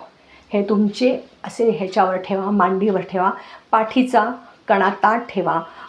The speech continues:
आणि असे पंधरा मिनटं करा. कळलं? ही, ही झाली प्राणमुद्रा. हे पहा, हे दिसतायत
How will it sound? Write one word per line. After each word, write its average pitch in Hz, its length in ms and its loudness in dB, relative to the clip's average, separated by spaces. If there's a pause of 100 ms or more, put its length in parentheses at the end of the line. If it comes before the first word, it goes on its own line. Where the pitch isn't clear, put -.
आणि 170 200 -2 (140)
असे 196 180 -2
पंधरा 196 420 0
मिनटं 185 300 -2
करा. - 220 -8 (960)
कळलं? 180 240 0 (400)
ही, 233 260 -2
ही - 420 -2
झाली 190 360 -2
प्राणमुद्रा. 190 1080 0 (500)
हे 160 60 -8
पहा, - 220 -6
हे 190 160 -10
दिसतायत 208 460 0